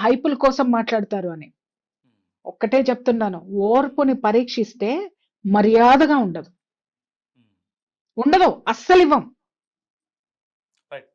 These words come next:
Speaker 2: థాంక్యూ మేడం.
Speaker 1: మీకు ఒక స్త్రీని గురించి మాట్లాడడానికి మీకు అంత ఇదిగా ఉండి సుమోటోగా మీరు కేసు బుక్ చేసినప్పుడు, ఎక్కడ నా సీతాదేవి గురించి, ద్రౌపది మాత గురించి మాట్లాడినటువంటి,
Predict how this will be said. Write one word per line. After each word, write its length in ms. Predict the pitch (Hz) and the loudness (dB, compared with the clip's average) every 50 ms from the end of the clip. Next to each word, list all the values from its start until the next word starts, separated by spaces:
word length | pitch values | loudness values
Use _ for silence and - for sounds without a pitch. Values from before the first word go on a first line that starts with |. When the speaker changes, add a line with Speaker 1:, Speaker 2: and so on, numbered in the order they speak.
| _ 147 | _ -20
Speaker 2:
థాంక్యూ 220 | 147 147 147 135 _ | -20 -20 _ -20 _
మేడం. 160 | - _ _ - 208 220 | -20 _ _ -4 -2 0
Speaker 1:
మీకు 300 | 240 277 320 330 - 302 320 381 392 294 254 | 2 2 2 4 4 4 4 4 4 4 4
ఒక 120 | - - 294 269 | 4 4 2 2
స్త్రీని 440 | - - 254 240 285 339 403 415 440 330 | 2 2 4 4 6 6 6 4 6 6
గురించి 280 | 403 392 392 370 - 381 320 311 | 6 6 4 4 4 4 4 4
మాట్లాడడానికి 760 | 302 311 294 311 302 294 277 269 254 254 247 247 269 262 339 294 254 | 2 2 2 2 0 2 2 2 2 4 2 2 2 0 0 0 0
మీకు 160 | 254 247 247 220 | 0 0 0 -2
అంత 140 | 226 220 240 226 | -2 -2 -2 0
ఇదిగా 220 | 214 240 247 311 311 294 | 0 2 2 2 2 2
ఉండి 160 | 269 262 262 247 247 | 2 0 -2 -2 -4
సుమోటోగా 500 | 233 220 226 254 277 269 285 285 269 269 247 226 | -2 -2 0 0 0 0 -2 -2 -2 -2 -2 0
మీరు 160 | 214 196 185 - | 0 -2 -2 -2
కేసు 220 | 202 208 226 233 254 220 | -2 -2 -2 -2 -4 -8
బుక్ 140 | 214 202 _ - | -8 -10 _ -8
చేసినప్పుడు, 520 | 190 180 185 190 175 160 - 190 185 196 233 320 392 381 - - - - _ _ - 226 247 | -8 -6 -6 -10 -14 -12 -10 -8 -4 -2 0 0 0 -2 -4 -12 -20 -20 _ _ 0 0 0
ఎక్కడ 280 | 247 247 - 302 294 294 285 285 | 0 0 0 2 4 4 4 4
నా 80 | 269 262 247 - | 2 0 0 0
సీతాదేవి 560 | 285 277 277 294 277 269 254 254 254 240 254 208 | -2 0 2 2 4 4 4 4 4 4 2 2
గురించి, 380 | 233 220 220 214 196 - 208 190 175 - _ _ _ _ 208 196 180 | 2 2 2 0 -2 -2 -4 -6 -6 -8 _ _ _ _ -12 0 2
ద్రౌపది 500 | 254 277 302 339 349 262 339 320 339 349 330 311 | 4 6 6 6 6 6 6 6 6 4 6 6
మాత 200 | 302 294 294 254 294 254 277 | 6 4 4 4 4 4 4
గురించి 280 | 269 277 262 - 269 262 233 233 | 4 4 4 4 4 2 2 4
మాట్లాడినటువంటి, 920 | 233 240 240 - 247 240 233 226 220 208 202 214 196 208 214 208 202 339 | 2 2 2 2 2 2 2 2 0 0 -2 -4 -4 -2 -4 0 2 2